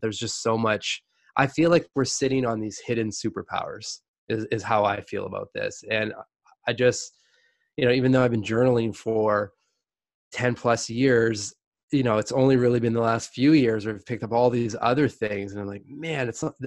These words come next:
again, none of this stuff is new, <laughs> right? Like, it's just, we're talking about them in, in a different narrative that are, that's resonating with people. So, you know, for me, it's like, "Oh man, I wish all of tho-, these things were here, uh,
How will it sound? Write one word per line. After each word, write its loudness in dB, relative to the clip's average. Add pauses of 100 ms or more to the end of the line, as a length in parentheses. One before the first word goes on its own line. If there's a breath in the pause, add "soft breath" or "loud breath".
again, 2
none 2
of 2
this 2
stuff 0
is -6
new, 4
<laughs> -2
right? -4 (160)
Like, -12
it's -10
just, -20
we're -8
talking 0
about -4
them -6 (440 loud breath)
in, -2
in -4
a -4 (100)
different -2
narrative 0
that 0
are, -2 (100)
that's -10
resonating -4
with -14
people. -10
So, 0 (640 loud breath)
you -2
know, 0
for 0
me, 6
it's 0
like, -2
"Oh 0
man, 0
I -2
wish 0 (100)
all 4
of -8
tho-, -4 (100)
these -8
things -2
were -4
here, -4
uh, -4